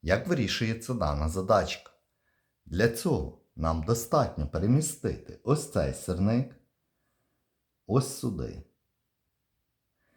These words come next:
І тепер, коли ми перевіримо умову, чотири відняти один буде три,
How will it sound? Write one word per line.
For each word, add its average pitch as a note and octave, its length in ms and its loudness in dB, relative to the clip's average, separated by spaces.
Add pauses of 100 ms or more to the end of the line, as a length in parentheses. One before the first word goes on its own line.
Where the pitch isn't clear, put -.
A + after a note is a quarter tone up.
(420)
І - 100 -4
тепер, A2 480 6
коли G2 220 -2
ми A#2 120 4
перевіримо A#2 640 0
умову, D#2+ 680 -2 (360)
чотири C#3+ 460 2
відняти E2 520 -2
один C2 380 -4 (680)
буде C2+ 360 -6
три, E2 460 -2